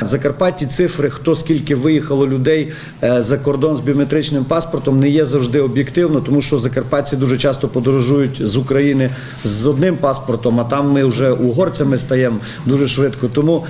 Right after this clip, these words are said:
ці цифри досить таки похибкові. Ви ж самі кажете, що з дев'яти тисяч шість тисяч поїхало в Венгрію. Ми приблизно розуміємо, чому. Е, третій момент, е, який, е,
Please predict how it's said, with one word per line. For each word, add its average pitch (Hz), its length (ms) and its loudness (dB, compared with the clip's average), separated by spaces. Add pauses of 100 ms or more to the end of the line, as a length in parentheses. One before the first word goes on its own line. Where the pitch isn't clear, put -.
(160)
ці 156 120 2
цифри 165 400 0
досить 147 380 0
таки 151 220 -2
похибкові. 147 680 0
Ви 123 120 0
ж 135 100 -4
самі 151 200 2
кажете, 147 360 0
що 131 140 -2
з 117 60 0
дев'яти 131 320 0
тисяч 143 320 -2
шість 127 220 0
тисяч 131 240 -2
поїхало 123 460 0
в 113 40 2
Венгрію. 101 440 0
Ми 139 100 2
приблизно 123 440 0
розуміємо, 110 360 2
чому. 95 180 -4 (760)
Е, 110 300 0
третій 170 360 0
момент, 160 520 2 (120)
е, 120 260 0 (340)
який, 147 840 0
е, 117 340 2